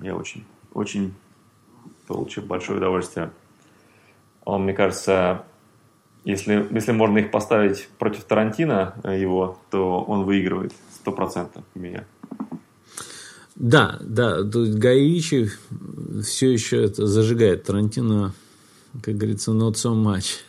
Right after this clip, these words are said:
Speaker 1: «Экстракшн» был фильм хороший для экшена, но никакой с точки зрения сюжета.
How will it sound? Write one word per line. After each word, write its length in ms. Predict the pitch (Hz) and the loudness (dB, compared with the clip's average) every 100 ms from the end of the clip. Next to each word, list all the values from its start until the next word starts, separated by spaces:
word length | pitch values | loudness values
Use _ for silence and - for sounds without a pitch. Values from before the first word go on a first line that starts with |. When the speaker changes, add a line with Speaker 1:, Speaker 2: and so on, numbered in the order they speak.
| - _ - _ _ - - - - - - - _ | -20 _ -20 _ _ -20 -18 -18 -20 -20 -20 -20 _
Speaker 1:
«Экстракшн» 640 | 127 - 139 147 143 135 117 | -8 -4 2 2 2 0 2
был 340 | 104 110 104 | 4 6 4
фильм 260 | - 120 107 | 2 0 0
хороший 420 | - 123 117 110 | 0 2 2 0
для 240 | 95 110 156 | 0 2 2
экшена, 560 | 156 127 117 110 104 - | -2 -6 -2 -2 -2 -4
но 280 | 113 104 104 | -2 0 2
никакой 640 | 104 104 107 101 107 98 | 2 2 0 -2 0 0
с 60 | 95 | 0
точки 280 | 101 - 98 | -8 -6 -4
зрения 280 | 95 92 | -2 -2
сюжета. 480 | 90 87 87 80 90 | -4 -6 -6 -6 -8